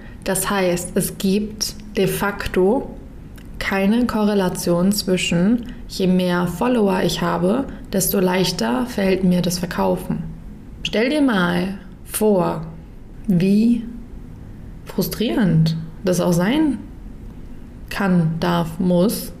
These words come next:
wenn du eine Million Follower hast, was rausbringst und keiner kauft es. Keiner kauft es.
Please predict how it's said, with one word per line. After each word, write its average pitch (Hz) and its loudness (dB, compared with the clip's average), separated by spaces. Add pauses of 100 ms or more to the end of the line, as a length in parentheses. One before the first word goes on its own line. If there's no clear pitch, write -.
(720)
wenn 196 4
du 202 6
eine 202 4
Million 220 4
Follower 254 2
hast, 165 -2 (920)
was 190 0
rausbringst 220 0 (340)
und 190 0
keiner 196 0
kauft 160 -2
es. - -8 (1120)
Keiner 196 2
kauft 165 -2
es. - -6